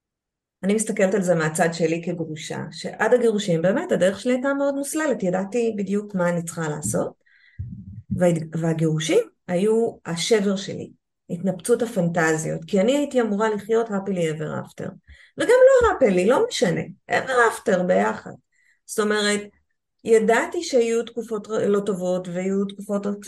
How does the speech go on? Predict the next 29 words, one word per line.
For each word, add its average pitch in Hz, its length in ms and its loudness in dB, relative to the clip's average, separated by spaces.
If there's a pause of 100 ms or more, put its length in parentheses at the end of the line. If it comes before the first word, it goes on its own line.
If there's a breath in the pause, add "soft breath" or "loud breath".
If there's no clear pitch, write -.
וזה 240 200 8
לא 262 120 10
תמיד 262 220 4
יהיה 240 140 6
מדויק, 196 640 2
וזה 202 200 0
לא 233 100 2
תמ-, 233 240 -6
אבל 247 100 -10
זה 339 100 -8
לא 453 120 2
שינה 285 300 0
לי, 170 180 -4 (360)
זה 247 100 4
לא 277 60 6
באמת 285 360 -2
שינה. 175 340 -4 (600)
כי 320 100 -10
ידעתי 523 320 4
שזה 403 320 0 (100)
תקופה 202 500 0
ועוברים, 220 720 4
ו-, 202 180 0
וזה 214 160 -4
חלק 311 240 -4
מהחיים 277 380 0
גם 202 160 2
להיות 196 240 0
אומלל. 160 320 -2